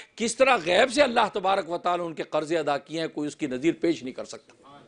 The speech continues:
इसलिए कि हम तो मोमिन मुसलमान, हमारे पास तो खुदा है, हमें परेशान होने की ज़रूरत नहीं, खुदा को पुकारो। मोमिन तो बीमारी में भी परेशान नहीं होता,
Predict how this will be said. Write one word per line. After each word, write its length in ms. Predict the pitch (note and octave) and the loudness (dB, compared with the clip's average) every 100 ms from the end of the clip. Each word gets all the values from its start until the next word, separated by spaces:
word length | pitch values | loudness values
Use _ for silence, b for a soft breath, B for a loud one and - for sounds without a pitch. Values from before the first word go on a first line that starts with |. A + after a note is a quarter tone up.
| D3+ D3 C#3+ C#3+ D3 D3+ C#3+ _ _ _ _ _ _ _ _ _ | -20 -20 -20 -20 -20 -20 -20 _ _ _ _ _ _ _ _ _
इसलिए 260 | B2+ - G3 | -8 0 0
कि 120 | D3 | 0
हम 160 | A#2+ C#3+ | -6 -2
तो 140 | G3+ | 0
मोमिन 320 | D#3 C#3+ F3+ F#3 | 0 0 0 -4
मुसलमान, 460 | E3 D3+ C#3+ F#3+ | -4 -2 -2 -2
हमारे 340 | F3 B2 C#3 F#3+ | -4 -4 -2 -2
पास 200 | F#3 F#3 | -4 -2
तो 80 | A3+ | -2
खुदा 320 | - C3+ E3+ G#3 | -2 0 2 2
है, 180 | D3+ | 0
हमें 220 | C3+ D3+ G3 | -6 -6 -6
परेशान 400 | E3 D#3+ F#3 F#3+ | -4 -4 -4 -4
होने 100 | F3+ | -6
की 60 | |
ज़रूरत 260 | G#3+ A#3+ F#3+ | -8 -8 -8
नहीं, 180 | C#3+ A2 b b F3+ | -10 -12 b b 0
खुदा 180 | G#3+ | 2
को 120 | A3+ - | 2 -4
पुकारो। 420 | - B2 A2 G2+ _ _ _ B B - | -10 -10 -10 -12 _ _ _ B B 0
मोमिन 320 | F#3+ A3+ C4+ | 4 4 4
तो 100 | C#4+ | 2
बीमारी 380 | B3 A3+ G3+ C4+ | 2 0 2 2
में 120 | D#4 C#4+ | 2 0
भी 100 | C4+ | 2
परेशान 460 | C4+ A#3+ A3 A3+ | 4 2 2 0
नहीं 120 | A3 G#3 | 2 0
होता, 340 | F#3 F#3 | 0 0